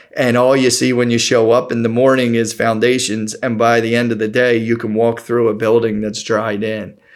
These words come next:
So, uh, that is the beauty of modular construction, uh, is that speed of getting that building in place. Now, granted, you know, there's still seaming that needs to be done. There's still,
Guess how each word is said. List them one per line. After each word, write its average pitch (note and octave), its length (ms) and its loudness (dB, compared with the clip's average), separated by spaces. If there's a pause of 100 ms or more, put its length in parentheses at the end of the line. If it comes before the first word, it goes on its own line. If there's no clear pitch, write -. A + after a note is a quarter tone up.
(280)
So, B2+ 640 4
uh, A2 320 0
that A#2+ 340 0
is C#3 220 2
the A#2 60 -4
beauty A#2+ 600 2
of A2+ 100 2
modular A2 540 0
construction, G#2+ 920 -4 (320)
uh, G2 460 -6
is A2 220 -4
that G#2 340 -4
speed A#2 800 -2
of G#2 240 -6
getting A2 260 -2
that G#2 220 -6
building G#2 300 -6
in G2 100 -10
place. G2+ 260 -6 (220)
Now, G3+ 280 2
granted, B2 600 2
you E3 80 2
know, A#2+ 140 4
there's A#2 260 0
still B2 240 4
seaming B2 420 -2
that G#2+ 100 -2
needs G#2+ 240 -4
to G#2+ 40 -10
be A2 180 -2
done. G#2+ 280 -4
There's G#2+ 200 -4
still, G#2 380 -4